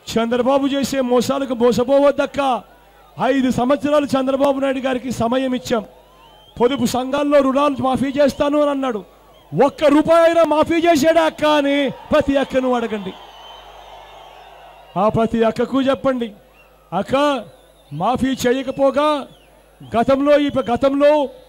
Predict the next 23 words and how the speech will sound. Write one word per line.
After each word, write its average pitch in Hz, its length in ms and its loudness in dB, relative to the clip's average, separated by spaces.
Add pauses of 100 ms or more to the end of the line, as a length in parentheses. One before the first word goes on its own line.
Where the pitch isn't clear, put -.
(380)
సున్నా 269 400 -2
వడ్డీకే 294 560 2
రుణాలు 277 340 0
ఇచ్చే 285 220 -2
పథకాలు 262 480 -4
ఉండేటివి. 269 680 -2 (600)
దానివల్ల 262 460 0
సున్నా 269 340 -2
వడ్డీకే 294 520 0
రుణాలు 277 340 0
వచ్చే 294 200 -2
పరిస్థితి 302 440 -2
ఉండేది 277 480 0
గతంలో. 254 460 2 (720)
ఈ 254 140 -2
పెద్ద 262 240 -2
మనిషి 294 240 0
చంద్రబాబు 285 580 0
నాయుడు 302 220 -2
గారు 269 220 0
ముఖ్యమంత్రి 269 520 0
అయిన 269 180 -2
తర్వాత 277 560 -2